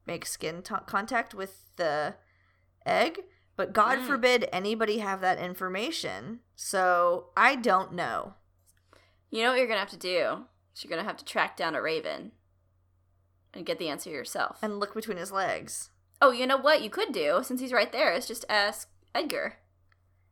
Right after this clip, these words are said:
Speaker 1: Edgar doesn't know.
Speaker 2: Are you sure?
Speaker 1: The raven never got that close. If I had
Speaker 2: Lee
Speaker 1: to
Speaker 2: could
Speaker 1: see
Speaker 2: probably,
Speaker 1: <laughs>
Speaker 2: like, peep at him from across the room.
Speaker 1: Peep, peep.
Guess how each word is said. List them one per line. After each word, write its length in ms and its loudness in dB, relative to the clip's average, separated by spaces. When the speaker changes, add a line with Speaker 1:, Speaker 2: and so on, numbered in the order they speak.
Speaker 1:
Edgar 300 -2
doesn't 320 -6
know. 400 -2
Speaker 2:
Are 120 6
you 100 2
sure? 320 4
Speaker 1:
The 80 -10
raven 360 -6
never 240 -4
got 220 -6
that 140 -14
close. 480 -12
If 80 -20
I 60 -6
had 40 0
Speaker 2:
Lee 240 8
Speaker 1:
to 60 -2
Speaker 2:
could 140 6
Speaker 1:
see 20 -6
Speaker 2:
probably, 460 10
Speaker 1:
<laughs> 60 -18
Speaker 2:
like, 300 6
peep 260 4
at 80 4
him 160 6
from 140 0
across 360 0
the 120 -4
room. 360 -2
Speaker 1:
Peep, 200 -14
peep. 260 -16